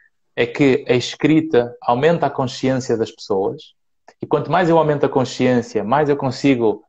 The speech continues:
compreender as minhas emoções. E quanto mais eu consigo compreender as emoções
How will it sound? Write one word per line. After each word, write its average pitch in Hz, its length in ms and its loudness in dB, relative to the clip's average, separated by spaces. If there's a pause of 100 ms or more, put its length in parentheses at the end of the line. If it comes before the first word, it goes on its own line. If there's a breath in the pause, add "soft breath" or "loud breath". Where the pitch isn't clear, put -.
(220)
compreender 127 560 2
as 120 120 0
minhas 120 280 0
emoções. 110 600 -8 (640 soft breath)
E 131 80 -4
quanto 160 320 0
mais 160 540 0 (560)
eu 127 100 2
consigo 139 520 2
compreender 127 880 2 (340)
as 104 160 -4
emoções 107 800 -2